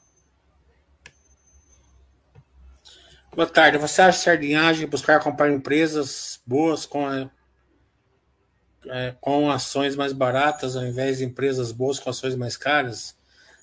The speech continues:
É possível fritar o preço das ações aqui na Basta? Fraldinha, é o seguinte, é, empresas baratas, né, caras, tal, né, é,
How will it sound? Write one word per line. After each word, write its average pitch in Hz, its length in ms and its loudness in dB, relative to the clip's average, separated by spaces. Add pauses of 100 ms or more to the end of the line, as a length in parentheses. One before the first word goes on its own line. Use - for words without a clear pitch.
(120)
É 131 60 -14
possível 135 360 -2
fritar 139 460 2
o 131 100 -2
preço 135 300 -2
das 123 140 -2
ações 123 400 -2
aqui 117 160 -8
na 117 160 -8
Basta? 131 440 -6 (920)
Fraldinha, 170 380 4
é - 20 6
o 160 40 2
seguinte, 139 540 -6 (380)
é, 135 360 2 (1600)
empresas 156 480 4
baratas, 135 1000 2 (280)
né, 127 320 -6 (140)
caras, 127 520 2
tal, 127 360 0 (640)
né, 123 240 -12 (1120)
é, 135 500 -4